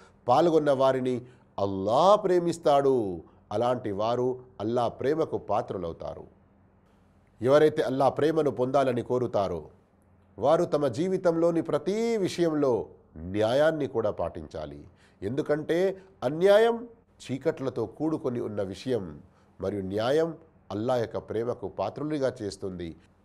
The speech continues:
ఖురాన్లో అల్లా ఆదేశించాడు, "ఇన్నల్లాహ యుహిబ్బుల్ ముక్సితీన్",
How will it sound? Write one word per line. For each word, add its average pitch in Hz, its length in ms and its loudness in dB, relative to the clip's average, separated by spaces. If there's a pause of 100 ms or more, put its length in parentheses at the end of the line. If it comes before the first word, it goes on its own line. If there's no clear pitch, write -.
(180)
ఖురాన్లో 135 380 4
అల్లా 120 200 0
ఆదేశించాడు, 143 800 0 (440)
"ఇన్నల్లాహ 147 880 4
యుహిబ్బుల్ 135 640 0
ముక్సితీన్", 113 960 -4